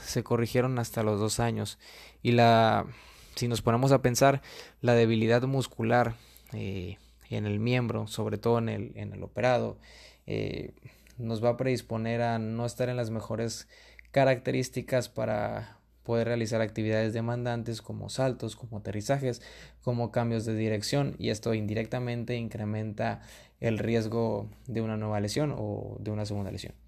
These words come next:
También podríamos acentuar un poquito lo que sería la técnica quirúrgica. Se ha observado que una posición anómala de los túneles femorales es la razón más citada del fracaso del injerto.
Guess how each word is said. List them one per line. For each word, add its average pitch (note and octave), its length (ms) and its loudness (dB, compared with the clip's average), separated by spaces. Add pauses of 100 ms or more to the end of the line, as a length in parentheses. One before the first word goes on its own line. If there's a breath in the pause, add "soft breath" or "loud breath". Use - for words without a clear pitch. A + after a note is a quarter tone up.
(800 loud breath)
También D3 320 6
podríamos C#3+ 580 4 (480 loud breath)
acentuar B2 460 2
un C3 100 2
poquito B2+ 420 -2
lo B2 120 0
que A#2+ 100 -4
sería A2+ 300 0
la A2+ 80 0
técnica A2+ 460 0
quirúrgica. C#3+ 640 0 (520 soft breath)
Se A2+ 540 0
ha A#2 100 6
observado A#2 920 2 (300)
que A2+ 140 -2
una A#2+ 280 -2
posición A2+ 440 -2
anómala A#2 580 -2
de G#2+ 100 -2
los G#2 200 -4
túneles A2+ 420 -4
femorales A#2 720 0 (540 loud breath)
es C3 140 6
la C3+ 100 6
razón B2+ 380 4
más B2+ 280 4
citada B2 400 4
del A2+ 180 4
fracaso A2 460 -2
del A2 120 -2
injerto. A2+ 480 0